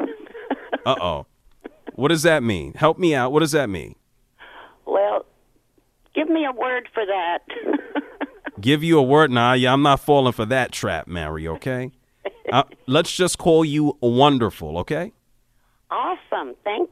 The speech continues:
Speaker 1: you.
Speaker 2: Oh, see, there's another superlative. You're, you're awesome as well. Hey, Mary, thank you so much for calling from Tampa, okay?
Speaker 1: My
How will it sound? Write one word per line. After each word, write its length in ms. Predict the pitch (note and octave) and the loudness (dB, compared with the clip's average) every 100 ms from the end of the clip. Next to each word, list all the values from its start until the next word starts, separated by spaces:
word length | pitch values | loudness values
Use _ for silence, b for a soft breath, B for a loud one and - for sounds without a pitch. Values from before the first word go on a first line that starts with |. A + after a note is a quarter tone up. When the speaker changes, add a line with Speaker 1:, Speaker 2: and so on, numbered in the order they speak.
| - | -2
Speaker 1:
you. 380 | D#3+ A#2 A2+ A#2 | 0 0 -2 -2
Speaker 2:
Oh, 80 | E3 | -2
see, 260 | - G#3+ G#3 | -2 -2 -2
there's 240 | A#3 A3+ | 0 0
another 360 | A3+ B3 A#3+ F#3+ | 0 -2 0 -2
superlative. 680 | - - C#3+ G2 E2+ G2 G2+ | -4 -2 0 0 -4 -6 -2
You're, 200 | D#3+ E3 | 0 2
you're 180 | F3 D#3+ | 2 2
awesome 400 | E3+ B2+ C#3+ A#2+ | 0 0 -2 -4
as 160 | F#2 | -4
well. 260 | F#2 D2 - | -4 -6 0
Hey, 160 | E3 F#3 | 2 2
Mary, 360 | E3+ F#3 C3 | 2 4 2
thank 280 | A#2 F3+ F3+ | 2 -2 -2
you 80 | E3+ | -4
so 200 | - D3 | -2 0
much 240 | D#3 C#3+ | 0 0
for 120 | - - | -2 -2
calling 240 | C#3+ C3 | 0 0
from 160 | B2 A2+ | -2 -2
Tampa, 320 | B2+ G#2 F#2 | -2 -2 -4
okay? 480 | F#2 - C#3+ F#3 - _ _ - | -4 -4 -4 -6 -10 _ _ -6
Speaker 1:
My 200 | F#4+ | -6